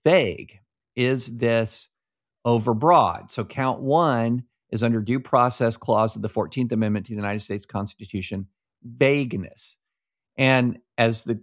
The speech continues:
lawsuit quotes, "A law is void for vagueness if its prohibitions are not clearly defined."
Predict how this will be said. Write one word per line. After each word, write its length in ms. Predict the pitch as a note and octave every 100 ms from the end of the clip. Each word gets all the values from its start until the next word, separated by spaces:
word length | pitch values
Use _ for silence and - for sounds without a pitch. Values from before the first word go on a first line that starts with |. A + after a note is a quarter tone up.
| _
lawsuit 420 | A2+ A#2+ B2 B2
quotes, 380 | - C#3 B2+ -
"A 80 | A2+
law 260 | G#2+ A#2 C3+
is 100 | A2
void 380 | G2+ A#2 D3 D3
for 120 | C#3+
vagueness 540 | B2 B2 A#2+ G#2+ - -
if 180 | A#2 -
its 160 | G#2+
prohibitions 760 | - - C3+ C#3+ A#2 G#2+ A#2+ A2
are 100 | G2+
not 460 | G#2 G#2+ A2+ - _
clearly 720 | _ - A2 A2 G#2 F#2+ -
defined." 760 | - - - A2+ G2 D#2 -